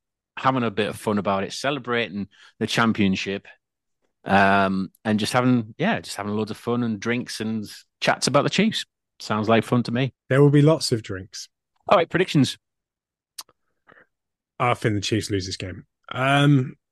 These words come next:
Speaker 2: I think they'll be better offensively. I do. Um, they get more than nine points, they'll score a touchdown. Um,
Speaker 1: Hmm.
Speaker 2: but I think the Dolphins will win this game, and I think they might win it a little bit com-,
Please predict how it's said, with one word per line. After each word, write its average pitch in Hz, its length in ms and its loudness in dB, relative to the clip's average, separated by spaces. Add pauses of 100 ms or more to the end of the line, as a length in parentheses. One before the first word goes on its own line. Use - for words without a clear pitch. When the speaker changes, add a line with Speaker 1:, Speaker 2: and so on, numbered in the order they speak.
(420)
Speaker 2:
I 151 60 2
think 202 140 6
they'll 220 80 6
be 214 100 4
better 175 380 4
offensively. 123 640 2 (800)
I 120 80 -2
do. 117 320 2 (540)
Um, 117 580 0 (320)
they 135 100 4
get 147 180 4
more 139 200 6
than 123 160 2
nine 120 220 0
points, 110 320 -4
they'll 113 120 -2
score 113 260 -2
a 101 60 -4
touchdown. 98 460 -8 (480)
Um, 123 240 2
Speaker 1:
Hmm. 113 40 0
Speaker 2:
but 123 140 -2
I 117 80 0
think 120 240 0
the 107 80 -4
Dolphins 107 380 -2
will 104 100 -4
win 104 100 -4
this 98 140 -6
game, 101 260 -4
and 104 80 -8
I 101 60 -6
think 117 240 -4
they 104 120 -4
might 101 280 -4
win 101 140 -6
it 101 100 -10
a 101 40 -10
little 101 180 -6
bit 101 100 -16
com-, 107 200 -6